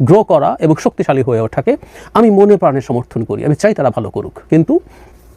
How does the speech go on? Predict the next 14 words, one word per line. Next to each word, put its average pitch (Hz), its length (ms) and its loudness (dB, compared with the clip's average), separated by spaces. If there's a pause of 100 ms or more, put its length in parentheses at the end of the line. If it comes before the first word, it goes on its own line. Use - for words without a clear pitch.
(300)
আহ, 135 160 0 (140)
আপাত 240 260 2
দৃষ্টিতে 160 340 -2
মনে 127 160 -2
হচ্ছে 139 240 -2
তারা 113 200 0
আসলে 117 240 -2
যেমন 117 220 -2
করার 120 220 0
কথা - 220 -4
তারা 120 180 -2
তেমন 117 240 -4
করছেন 175 320 -2
না। - 120 -8